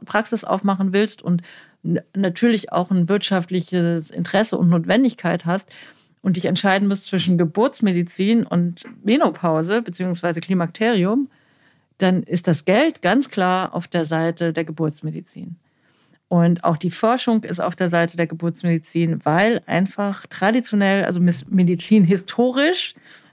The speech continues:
die Anatomie der Frau tatsächlich auf ihren Fortpflanzungstrakt reduziert wurde. Das war der Wert, den die Frau eben für die Gesellschaft hatte, die,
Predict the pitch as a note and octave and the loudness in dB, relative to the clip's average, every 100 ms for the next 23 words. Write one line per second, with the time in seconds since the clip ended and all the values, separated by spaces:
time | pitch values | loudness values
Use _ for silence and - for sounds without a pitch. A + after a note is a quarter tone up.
0 | _ G#3+ G3 F#3+ F#3 F3+ - _ _ - | _ -18 -6 -4 0 -2 -4 _ _ 0
1 | F#3 F3 F3+ G#3 B3+ F#3+ E3+ - F3 G#3+ | 2 2 2 2 4 0 -2 -4 -2 -2
2 | B3 F3+ - F3+ - A#3 - - F3+ - | -2 -6 -2 -2 -2 -6 -4 -4 -4 -4
3 | G3 F#3 F3+ F3 F3 - - G#3 - - | -2 2 2 0 0 -2 0 -2 -2 -12
4 | - F#3 F#3+ F3+ F3 - - F3 F3 F#3 | -2 0 0 0 -4 -4 -4 -4 -4 -4
5 | E3+ D3+ - B3 - A#3+ B3 C4 - - | -4 -4 -2 -2 -2 -4 -2 -4 -8 -20
6 | _ - F3+ F#3+ G3+ F3+ E3+ D#3+ D3+ - | _ 0 0 2 0 0 0 0 -2 -6
7 | - _ - E3 D#3+ E3 - - - E3+ | -14 _ -6 -2 -2 -6 -8 -8 -6 -4
8 | D#3+ E3 - E3+ E3 E3+ E3+ E3 D#3+ - | -4 -6 -4 -4 -2 0 0 0 -8 -12
9 | D#3+ - D#3+ - | -10 -10 -8 -8